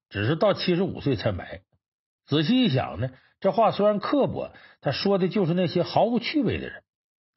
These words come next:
一个人的能力、财富、外貌，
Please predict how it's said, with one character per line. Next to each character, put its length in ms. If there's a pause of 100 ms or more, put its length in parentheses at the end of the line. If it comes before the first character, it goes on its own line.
(500)
一 140
个 120
人 100
的 100
能 340
力、 300
财 360
富、 200
外 180
貌， 360